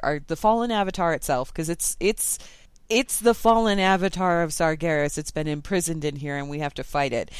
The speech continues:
And then the thing that is guarding it, and you guys made reference to it, the Maiden of Vigilance. And the Maiden of Vigilance, her dungeon journal entry reads, "Charged by Aetwin to defend the Tomb of Sargeras,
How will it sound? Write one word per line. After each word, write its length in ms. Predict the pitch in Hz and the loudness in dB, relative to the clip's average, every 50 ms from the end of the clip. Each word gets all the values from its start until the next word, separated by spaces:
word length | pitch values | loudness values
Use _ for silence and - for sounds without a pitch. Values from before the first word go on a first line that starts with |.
| - - - | -12 -8 -4
And 160 | 175 170 170 | -4 -2 0
then 140 | 170 175 175 | 0 0 0
the 80 | 165 | -2
thing 320 | 165 - - 196 196 202 190 | -4 0 0 0 0 0 0
that 160 | 175 170 160 | -2 -2 -2
is 140 | 156 147 151 | -2 -4 -2
guarding 420 | 170 165 165 165 156 147 143 147 | 0 2 2 2 0 -2 -4 -4
it, 140 | 147 - - - - - | -4 -6 -6 -10 -12 -8
and 180 | 139 143 151 147 | -6 -6 -6 -6
you 80 | 143 | -4
guys 300 | 139 156 147 147 151 - | -2 0 0 0 -2 -4
made 240 | 160 151 143 143 135 | -4 -6 -4 -4 -4
reference 360 | 143 151 143 151 139 131 - - | -4 -4 -4 -6 -8 -8 -8 -6
to 100 | 147 135 | -4 -4
it, 160 | 131 - - - - - - - | -4 -4 -6 -12 -16 -12 -6 -6
the 80 | 175 | -4
Maiden 500 | 180 180 180 180 185 202 202 214 214 208 | -4 0 0 2 2 2 0 0 -2 -2
of 120 | 190 165 147 | -2 -4 -2
Vigilance. 600 | 143 165 165 160 - 151 131 - - - - - - | 0 0 0 0 -2 -6 -6 -6 -8 -8 -8 -6 -4
And 100 | 165 170 | -4 -4
the 40 | 160 | -4
Maiden 400 | 165 170 185 208 262 262 254 240 | -2 -2 -2 -2 -2 -2 -2 -4
of 80 | 208 196 | -4 -2
Vigilance, 520 | 185 190 185 - 170 160 151 147 - - - - - - - - | -4 -4 -2 -2 -2 -2 -2 -4 -6 -10 -12 -12 -12 -14 -14 -6
her 260 | - 254 285 302 302 | 0 2 2 2 2
dungeon 400 | 269 294 294 277 254 240 233 226 | 2 0 0 0 -2 -4 -4 -4
journal 320 | 190 190 185 175 165 160 - | -4 -4 -4 -4 -4 -4 -4
entry 320 | 165 170 - - 165 156 | -6 -6 -6 -6 -8 -6
reads, 360 | 147 151 147 147 147 - - - - - - - | -6 -6 -4 -6 -6 -6 -8 -12 -12 -14 -12 -6
"Charged 320 | - 247 233 262 302 - | 0 2 2 2 2 2
by 160 | - 285 285 - | 0 0 0 2
Aetwin 360 | - 196 196 - - 196 180 175 | 2 0 0 0 -2 -4 -4 -6
to 80 | - 156 | -6 -6
defend 460 | 156 165 - - 202 202 208 214 208 | -8 -6 -2 0 0 2 2 0 -2
the 100 | 185 175 | -4 -4
Tomb 220 | - 214 202 190 | -4 -6 -6 -6
of 80 | 165 - | -6 -6
Sargeras, 600 | - 170 151 156 190 202 190 170 160 156 151 | -4 -4 -4 -4 -2 0 2 4 4 2 2